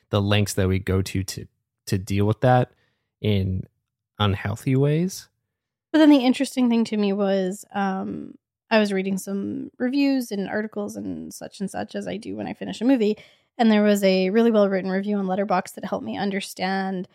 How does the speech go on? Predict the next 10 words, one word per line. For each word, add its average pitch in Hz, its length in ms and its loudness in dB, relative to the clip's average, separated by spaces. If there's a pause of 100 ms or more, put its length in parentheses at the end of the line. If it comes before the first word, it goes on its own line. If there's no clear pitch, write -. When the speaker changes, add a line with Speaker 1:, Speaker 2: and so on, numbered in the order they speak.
(300)
Speaker 2:
that 185 260 2
Kieslowski 196 640 0
made 185 260 -2
this 185 380 -2
as 196 120 -4
an 190 120 -2
allegory, 175 880 -2 (480)
um, 185 240 0
for 175 840 -2
the 175 600 -6